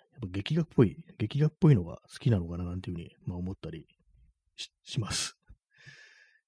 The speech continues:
今日なんかあれですね、グダグダな感じですね。いつもより、本当になんかこう、始めてからなんかこう色々調べて、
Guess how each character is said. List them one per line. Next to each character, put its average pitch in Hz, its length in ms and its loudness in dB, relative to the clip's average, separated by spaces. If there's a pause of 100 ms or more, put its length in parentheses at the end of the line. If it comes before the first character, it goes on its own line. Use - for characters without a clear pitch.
(240)
今 104 100 -4
日 104 140 -4
な 110 60 0
ん 95 40 -6
か 95 80 -14
あ 101 60 -6
れ 117 60 -2
で 120 60 -4
す 123 100 -6
ね、 98 60 -6
グ 110 120 0
ダ 117 100 2
グ 120 80 2
ダ 117 80 -2
な 107 100 -2
感 107 160 -2
じ 104 120 -8
で 98 40 -8
す - 120 -16
ね。 - 100 -14 (160)
い 131 100 -6
つ 131 120 -2
も 107 160 -2 (200)
よ 95 120 -2
り、 95 260 -6 (400)
本 101 140 -8
当 101 80 -6
に 98 60 -6
な 95 40 -6
ん 92 40 -8
か 85 180 -16
こ 82 260 -16
う、 - 40 -20 (2250)
始 127 240 -2
め 151 120 6
て 156 120 4
か 123 120 -4
ら 120 100 0
な 107 80 -2
ん - 20 -4
か 104 80 -8
こ - 20 -4
う 92 60 -4
色 101 140 2
々 101 120 2
調 101 220 -2
べ 87 100 -6
て、 - 180 -14